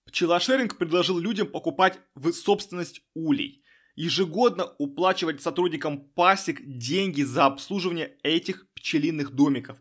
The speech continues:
а взамен получать эмоции, вовлечение и двадцать-двадцать пять килограммов мёда в банках с уникальным дизайном.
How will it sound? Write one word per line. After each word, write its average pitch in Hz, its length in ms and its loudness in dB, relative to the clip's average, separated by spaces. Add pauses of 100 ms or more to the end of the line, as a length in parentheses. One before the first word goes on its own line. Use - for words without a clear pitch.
а 135 120 2
взамен 175 520 -2 (440)
получать 147 500 0
эмоции, 151 840 -4 (100)
вовлечение 151 1000 0 (380)
и 170 120 -2
двадцать-двадцать 147 1500 0
пять 170 260 -2
килограммов 147 580 0
мёда 147 600 -2 (160)
в 131 200 -16
банках 147 600 0
с - 120 -18
уникальным 135 520 0
дизайном. 113 520 -4